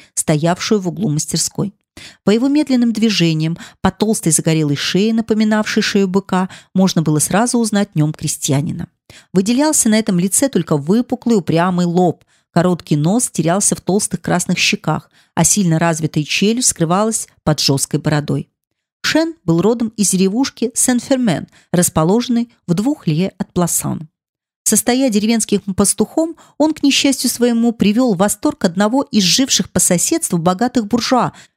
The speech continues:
набалдашниками тростей, которые он вытачивал из древесных корней.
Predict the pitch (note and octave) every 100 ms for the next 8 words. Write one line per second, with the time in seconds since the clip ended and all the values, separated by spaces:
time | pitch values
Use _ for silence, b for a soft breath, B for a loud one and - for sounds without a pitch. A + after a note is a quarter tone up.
0 | _ F#3 G3 F#3 F#3 C4 C#4 B3+ A3 B3
1 | - A3+ D#3+ - - D#3 B B B F3
2 | - E3+ D#3 - G#3+ C#4 C#4+ E3 F3 D#3+
3 | G#3 - A#3+ - F#3+ D#3+ C#3+ D3+ - E3
4 | E3+ D#3+ C#3 C#3+